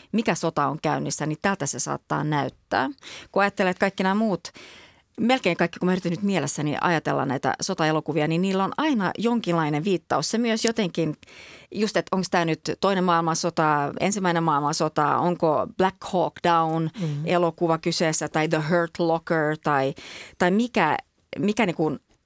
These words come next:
Speaker 1: tiedetään heti, että mikä sota siinä on ja mikä tapahtumaketju, tai Pr-, Saving Private
Speaker 2: Ryan,
Speaker 1: Ryan,
Speaker 2: kyllä.
Speaker 1: tiedetään jopa, että tässä on henkilö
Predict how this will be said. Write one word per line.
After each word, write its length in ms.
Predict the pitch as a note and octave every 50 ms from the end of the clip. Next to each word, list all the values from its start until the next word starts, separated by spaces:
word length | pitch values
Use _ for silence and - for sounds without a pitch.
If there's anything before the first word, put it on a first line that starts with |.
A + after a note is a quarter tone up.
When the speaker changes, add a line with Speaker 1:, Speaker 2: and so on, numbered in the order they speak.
| _ _
Speaker 1:
tiedetään 340 | - A3 G3+ F#3 - F3+ F3+
heti, 180 | G3 G#3+ G3+
että 100 | F3 F#3 F#3+
mikä 200 | A3 - - -
sota 340 | - - A#3 B3+ - C4 A#3
siinä 320 | - A#3 A3 G#3 G3 F#3+
on 140 | F#3 F#3 F3+
ja 60 | E3+
mikä 220 | E3+ G3 F#3+ E3+ D#3+
tapahtumaketju, 1040 | - G#3 G#3 - F#3+ F#3+ F#3+ - F3 F3 E3 D#3+ - - E3+ E3+ - - - D#3+ D3+
tai 200 | - F#3+ E3 D#3
Pr-, 180 | - - G#3 -
Saving 500 | G#3+ - - - A#3+ G#3+ G3 F#3 F3 E3+ - -
Private 360 | F#3 F3 D#3+ D3+ D3 - - F3
Speaker 2:
Ryan, 120 | F3+ D#3+ F3
Speaker 1:
Ryan, 260 | F3+ F3+ F#3 F3+ F3
Speaker 2:
kyllä. 180 | E3+ - F3+ F#3
Speaker 1:
tiedetään 300 | F3+ F#3+ F#3 F3 F3 F3
jopa, 240 | F3 E3+ - D#3+
että 140 | D3+ - _ _ _
tässä 220 | - D#3 - - D#3+
on 80 | D#3
henkilö 560 | D3+ D3+ D#3 E3+ G3 G#3 G#3 - G#3+ G3+ F#3+